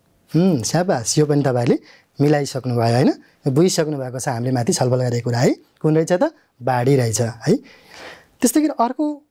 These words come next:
गमा छ, "तलका मध्ये बाढी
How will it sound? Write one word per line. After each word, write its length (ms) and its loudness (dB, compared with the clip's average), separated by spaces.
गमा 320 2
छ, 120 -8
"तलका 340 2
मध्ये 560 -2
बाढी 540 -2